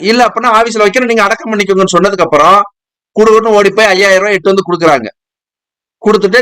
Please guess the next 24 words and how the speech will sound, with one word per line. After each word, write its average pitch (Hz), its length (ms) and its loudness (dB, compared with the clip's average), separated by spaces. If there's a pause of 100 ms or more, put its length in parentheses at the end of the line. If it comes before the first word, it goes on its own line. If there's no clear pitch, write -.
நாங்க 202 220 -2
அக்கவுண்ட்ல 262 440 0
ஏத்தி 220 220 -4
விடுறோம், 240 220 2
அதுக்கப்புறம் 220 380 -2
நீங்க 208 160 -2
எங்களுக்கு 190 220 0
திருப்பி 208 240 -2
கொடுங்க 180 220 2
அப்படிங்க. 165 320 -2
இது 214 160 2
ஒரு 226 140 -2
நல்ல 226 240 -2
விஷயம் 202 300 -2
தான், 156 120 -4
இது 196 140 0
அந்த 185 140 0 (360)
பஞ்சாயத்து 233 380 0
தலைவருடைய 214 440 2 (100)
பெருந்தன்மையை 226 500 0
காட்டுது. 170 300 -2 (880)
ஏன்னா 170 240 0
அப்படியெல்லாம் 190 380 0
வேண்டாங்க, 190 340 -2